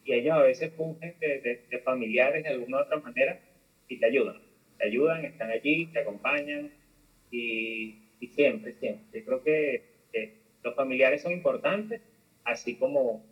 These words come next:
como son importantes los psicólogos, los psiquiatras, los compañeros, las personas que se rehabilitaron y que pueden hablar contigo desde ese punto. Yo creo que es muy importante. Y yo quería decir hoy que, que,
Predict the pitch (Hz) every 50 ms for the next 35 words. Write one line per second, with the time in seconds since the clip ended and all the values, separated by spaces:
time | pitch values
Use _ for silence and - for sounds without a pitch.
0 | _ - 123 123 127 - 123 123 127 - 143 - - 120 113 113 - 131 135 -
1 | - - _ - 131 131 135 131 131 135 135 127 120 117 117 - _ _ - 123
2 | 123 135 - - - 123 120 - - - - - - 131 127 - _ - - 117
3 | 117 127 135 143 143 139 131 127 123 120 - - 123 - - - - _ - -
4 | - - 135 - 120 117 113 110 107 107 107 107 - 127 139 139 131 131 127 127
5 | - - - _ _ _ _ _ _ _ _ _ _ - - 117 - 113 117 117
6 | 117 117 - 123 117 117 117 113 117 120 123 - - _ _ _ _ _ - 127
7 | - - 120 - - 131 135 131 131 135 139 139 139 - _ - 127 123 120 120
8 | 113 110 110 110 110 107 - 107 - - 160 160 - - 156 143 - - - 117
9 | - _ - - - - - - _ _ _ _ _ _ - 147 147 - - 120
10 | - - - 143 - 151 160 160 175 180 _ _ _ _ _ _ _ _ _ _
11 | _ - 147 147 147 143 143 - 165 165 175 185 190 185 180 185 185 180 185 185
12 | 180 180 185 196 190 - - _ - 143 139 135 131 120 113 - _ _ _